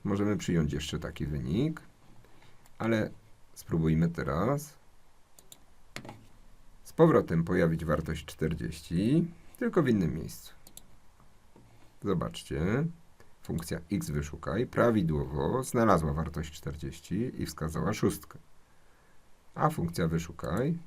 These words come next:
już nie znalazła wartości czterdzieści. Pozostaje na wartości trzydzieści i odpowiadającej jej wartości trzy.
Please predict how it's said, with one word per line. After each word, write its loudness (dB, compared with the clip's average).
już 0
nie -2
znalazła 4
wartości -2
czterdzieści. -12
Pozostaje 0
na 0
wartości -2
trzydzieści -4
i 0
odpowiadającej 2
jej 2
wartości -2
trzy. -12